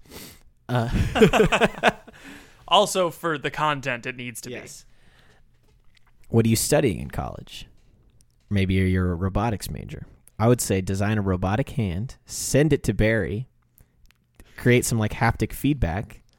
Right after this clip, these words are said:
Speaker 1: so that you can hold the robotic hand and he f-, it feels like he's holding your hand and you're holding his hand. And then if he says, "So are we friends?" just, just, just squeeze his hand off with the robotic <laughs> hand. Just,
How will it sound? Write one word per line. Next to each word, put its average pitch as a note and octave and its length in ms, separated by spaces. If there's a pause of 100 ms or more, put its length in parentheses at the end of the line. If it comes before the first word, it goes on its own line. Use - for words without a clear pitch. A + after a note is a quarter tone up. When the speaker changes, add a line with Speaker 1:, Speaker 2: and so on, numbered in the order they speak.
(440)
Speaker 1:
so - 160
that G2+ 60
you A2 160
can A#2 160
hold G2+ 260
the G2 100
robotic F#2 520
hand F2+ 500 (300)
and G2 120
he A2+ 200
f-, - 220
it G#2 120
feels G2+ 240
like F2+ 140
he's G2+ 180
holding F2+ 260
your G#2+ 140
hand F2+ 300
and E2+ 80
you're F2+ 100
holding - 280
his G2+ 220
hand. - 300 (960)
And G#2 140
then F#2 380 (180)
if G#2+ 120
he A2 100
says, F2 480
"So - 180
are A#2+ 100
we G2 80
friends?" D#3 680 (320)
just, A2 380
just, - 380 (100)
just - 240
squeeze G#2+ 340
his D3+ 120
hand F2+ 220
off - 220
with - 120
the - 100
robotic F2 400
<laughs> - 0
hand. - 420 (920)
Just, D3 260